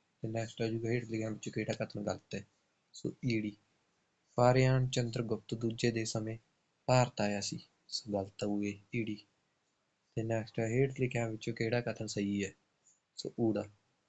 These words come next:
ਪੁਲਕੇਸ਼ਨ ਦੂਜੇ ਨੇ ਹਰਸ਼ ਵਰਧਨ ਨੂੰ ਹਰਾਇਆ। ਸੋ ਊੜਾ ਆਪਸ਼ਨ ਰਾਈਟ ਹੈ ਇਸਦਾ। ਤੇ ਨੈਕਸਟ ਆਊ ਫਿਰ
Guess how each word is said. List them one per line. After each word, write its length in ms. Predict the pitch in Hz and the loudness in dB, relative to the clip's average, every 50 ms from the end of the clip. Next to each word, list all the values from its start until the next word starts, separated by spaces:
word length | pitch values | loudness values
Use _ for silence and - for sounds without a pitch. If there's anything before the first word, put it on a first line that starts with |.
| _ _ _ _ _ _ _ _ _ _ _ _ _ _ | _ _ _ _ _ _ _ _ _ _ _ _ _ _
ਪੁਲਕੇਸ਼ਨ 680 | - 123 117 - - - 127 123 - - - 131 131 120 | 2 2 2 0 0 2 2 2 2 0 0 0 0 2
ਦੂਜੇ 420 | 120 120 113 113 117 123 120 113 | 4 2 2 2 2 2 2 2
ਨੇ 260 | 107 104 101 101 101 - _ _ _ _ _ _ _ _ _ 123 | 0 0 -2 -2 -4 -10 _ _ _ _ _ _ _ _ _ 2
ਹਰਸ਼ 280 | 123 120 - - - - 120 113 - _ _ _ _ _ _ _ - | 2 2 2 -2 -2 -2 -2 -4 -6 _ _ _ _ _ _ _ 0
ਵਰਧਨ 340 | - - 123 - 131 127 123 | 0 0 2 2 2 2 2
ਨੂੰ 220 | 120 117 104 110 | 0 -2 -2 0
ਹਰਾਇਆ। 340 | 107 104 98 95 95 92 - _ _ _ _ _ _ _ _ _ _ _ _ _ _ _ | 2 2 2 2 0 -4 -8 _ _ _ _ _ _ _ _ _ _ _ _ _ _ _
ਸੋ 220 | - - - - _ 127 | -6 -6 -6 -4 _ 0
ਊੜਾ 280 | 120 117 110 120 117 - | 2 4 4 2 2 2
ਆਪਸ਼ਨ 320 | 117 110 - - - 120 110 | -2 -4 -4 -4 -4 0 0
ਰਾਈਟ 300 | 110 98 98 95 - - | 0 0 0 -2 -4 -6
ਹੈ 40 | 95 | -6
ਇਸਦਾ। 240 | 92 - - 104 101 - _ _ _ _ _ _ _ _ _ _ _ _ _ _ _ _ _ _ _ _ _ _ _ _ _ _ _ _ _ _ _ _ | -6 -4 -6 -8 -8 -8 _ _ _ _ _ _ _ _ _ _ _ _ _ _ _ _ _ _ _ _ _ _ _ _ _ _ _ _ _ _ _ _
ਤੇ 80 | 117 | -2
ਨੈਕਸਟ 440 | 117 113 113 113 113 110 - - - | -2 0 0 0 0 -2 -4 -2 0
ਆਊ 140 | 110 107 107 | 2 2 0
ਫਿਰ 260 | 107 - 113 110 110 | 0 -2 -4 -4 -4